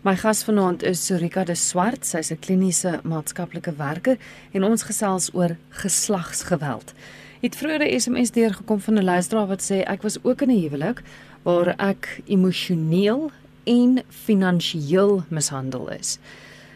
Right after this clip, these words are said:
Ek sien deesdae word, uh, daai deel van mishandeling op die agtergrond geskuif en, ehm, dit was eintlik nog nooit deel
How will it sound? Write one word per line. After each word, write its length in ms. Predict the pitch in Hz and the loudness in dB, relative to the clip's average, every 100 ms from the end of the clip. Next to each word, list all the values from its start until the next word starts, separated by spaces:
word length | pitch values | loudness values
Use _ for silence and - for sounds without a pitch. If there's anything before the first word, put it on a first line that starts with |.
| - | -6
Ek 100 | - | -4
sien 320 | - 339 339 185 | 0 2 4 4
deesdae 760 | 202 233 233 - 170 226 302 - 165 | 6 4 4 4 4 6 2 0 -4
word, 600 | 180 185 196 - - - - - - - - | 4 4 4 -2 -18 -18 -20 -20 -20 -18 -6
uh, 420 | 180 170 170 160 - - - - - - - | -2 2 2 2 0 -8 -20 -20 -20 -20 -14
daai 420 | - 165 180 208 220 | -6 2 6 6 6
deel 460 | 214 214 254 254 - | 6 6 4 2 -2
van 300 | - 202 190 | -2 2 2
mishandeling 840 | 185 - 156 185 180 170 208 233 | 0 -2 0 2 2 2 0 -2
op 180 | - 170 | -4 -4
die 120 | - - | -4 -2
agtergrond 960 | 208 - 262 233 - 220 220 262 - - | -4 -2 -4 -4 -2 0 2 0 -4 -20
geskuif 760 | - 220 - - 202 330 370 - - - - - - | -8 -6 -6 -4 -4 -4 -8 -18 -20 -20 -20 -20 -6
en, 440 | 190 190 190 185 - | 0 2 4 2 0
ehm, 380 | 170 160 160 156 - - - - | 0 0 0 -4 -10 -20 -18 -8
dit 120 | 175 | -2
was 120 | 202 | 0
eintlik 360 | - 226 240 202 | 2 4 4 4
nog 240 | 208 196 | 2 2
nooit 480 | 165 185 226 233 - | 2 4 4 2 -4
deel 560 | 156 135 185 202 190 | -8 0 4 4 4